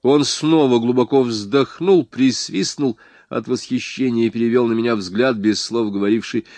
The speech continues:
«Ну ты даешь, парень, сколько красоток вьется вокруг тебя!» «Хелло, Мариан!»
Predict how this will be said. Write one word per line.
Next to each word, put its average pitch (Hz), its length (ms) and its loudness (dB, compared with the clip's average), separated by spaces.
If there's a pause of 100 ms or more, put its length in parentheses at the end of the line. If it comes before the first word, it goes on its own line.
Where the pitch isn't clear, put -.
(120)
«Ну 123 200 4
ты 127 280 2
даешь, 107 640 0
парень, 104 400 -2 (240)
сколько 123 460 -2
красоток 123 580 0
вьется 107 460 0 (180)
вокруг 104 380 0
тебя!» 98 340 -4 (760)
«Хелло, 208 400 2
Мариан!» 107 560 2